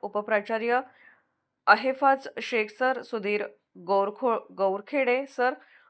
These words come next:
मॅनेजिंग डायरेक्टर तसेच राजाराम गंदेवाड, धनेश मुनेश्वर, प्रतिभा पाटील, आकाश राठोड, कपिल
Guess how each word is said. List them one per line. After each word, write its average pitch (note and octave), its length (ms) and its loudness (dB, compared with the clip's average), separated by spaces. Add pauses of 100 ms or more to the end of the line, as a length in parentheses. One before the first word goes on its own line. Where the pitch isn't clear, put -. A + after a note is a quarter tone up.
मॅनेजिंग B3 520 4
डायरेक्टर C4+ 520 4
तसेच C4 340 0
राजाराम G#3+ 520 0
गंदेवाड, G#3+ 540 -2
धनेश G3 460 -6
मुनेश्वर, G3+ 480 -4
प्रतिभा G3 460 -4
पाटील, G3 480 -2 (400)
आकाश G#3 480 2
राठोड, G3 440 2
कपिल G3 440 -6